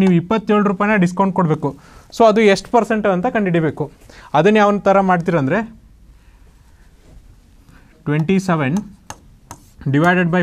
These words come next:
four fifty into ಹಂಡ್ರೆಡ್ ಮಾಡಿರಿ. ಯಾಕಂದರೆ ಇದನ್ನು ನಾವು ಏನು ಬಂದರೆ ಡಿಸ್ಕೌಂಟ್ ಕೊಡ್ತಿದ್ವಿ, ಯಾವುದಕ್ಕೆ? ನಾಲ್ಕುನೂರ ಐವತ್ತಕ್ಕೆ ಕೊಡ್ತಿದ್ವಿ. So ಇಲ್ಲಿ ನೋಡ್ರಿ, ಈ ಸೊನ್ನೆ, ಈ ಸೊನ್ನೆ ಕ್ಯಾನ್ಸಲ್ ಆಗುತ್ತೆ. ಮೂರು ಹದಿನೈದಲೇ,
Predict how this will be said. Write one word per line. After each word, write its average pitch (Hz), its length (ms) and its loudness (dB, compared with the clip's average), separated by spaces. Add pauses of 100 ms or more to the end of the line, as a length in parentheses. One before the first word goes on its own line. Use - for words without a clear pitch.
four 160 140 -2 (100)
fifty 143 280 -6 (640)
into 151 180 -2 (520)
ಹಂಡ್ರೆಡ್ 151 340 0
ಮಾಡಿರಿ. 113 280 -4 (440)
ಯಾಕಂದರೆ 180 320 2 (160)
ಇದನ್ನು 220 340 2
ನಾವು 202 160 0
ಏನು 196 160 0
ಬಂದರೆ 170 180 0 (100)
ಡಿಸ್ಕೌಂಟ್ 185 320 -2
ಕೊಡ್ತಿದ್ವಿ, 175 340 0
ಯಾವುದಕ್ಕೆ? 180 340 0 (500)
ನಾಲ್ಕುನೂರ 190 380 0 (100)
ಐವತ್ತಕ್ಕೆ 175 320 -2
ಕೊಡ್ತಿದ್ವಿ. 139 400 -4 (340)
So - 140 -2
ಇಲ್ಲಿ 175 140 2
ನೋಡ್ರಿ, 185 180 0 (800)
ಈ - 100 2
ಸೊನ್ನೆ, 180 260 0
ಈ 165 80 -2
ಸೊನ್ನೆ 170 220 -2
ಕ್ಯಾನ್ಸಲ್ 165 300 -4
ಆಗುತ್ತೆ. 160 240 -4 (1500)
ಮೂರು 170 200 0
ಹದಿನೈದಲೇ, 170 440 -2